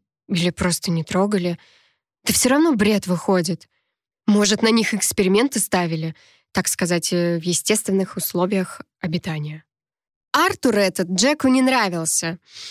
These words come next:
На словах-то дружелюбный,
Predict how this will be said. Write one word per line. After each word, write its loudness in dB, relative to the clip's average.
На 4
словах-то 2
дружелюбный, 2